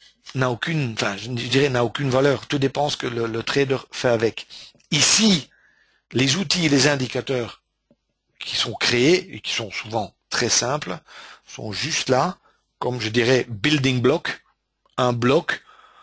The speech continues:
euh, à ajouter dans votre arsenal ou pour vous aider à trader. Mais un élément, je dirais,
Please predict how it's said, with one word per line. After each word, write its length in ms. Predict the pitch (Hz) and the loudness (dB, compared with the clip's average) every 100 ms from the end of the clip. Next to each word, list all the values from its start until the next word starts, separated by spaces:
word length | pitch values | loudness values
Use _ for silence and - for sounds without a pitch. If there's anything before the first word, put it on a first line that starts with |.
| _ _ | _ _
euh, 240 | 123 120 117 - | 2 4 2 2
à 200 | 113 120 | 2 2
ajouter 680 | 123 123 113 - 127 170 160 - - - - | 0 -2 -2 2 4 2 0 -10 -20 -20 -12
dans 260 | 123 123 120 | 0 2 2
votre 300 | 123 127 135 - | 0 -2 -2 -2
arsenal 800 | 123 - - 120 117 131 156 170 - - - _ - | -2 0 0 0 2 2 2 -2 -6 -20 -20 _ -10
ou 540 | 123 117 117 113 127 - _ | -6 -6 -8 -10 -14 -18 _
pour 160 | - 117 | -10 -8
vous 240 | 107 107 | -2 0
aider 380 | 107 110 143 131 _ | 0 2 2 2 _
à 100 | 107 | -10
trader. 500 | - 123 117 120 95 _ _ _ _ _ _ _ _ - | -4 0 4 4 2 _ _ _ _ _ _ _ _ -14
Mais 120 | - _ | -14 _
un 260 | 160 170 185 | 0 2 4
élément, 680 | 165 147 139 135 139 110 - _ _ _ _ _ _ _ - - | 4 6 4 2 0 -4 -10 _ _ _ _ _ _ _ -14 -12
je 100 | 98 | -8
dirais, 440 | 110 101 95 87 | -6 -2 -4 -4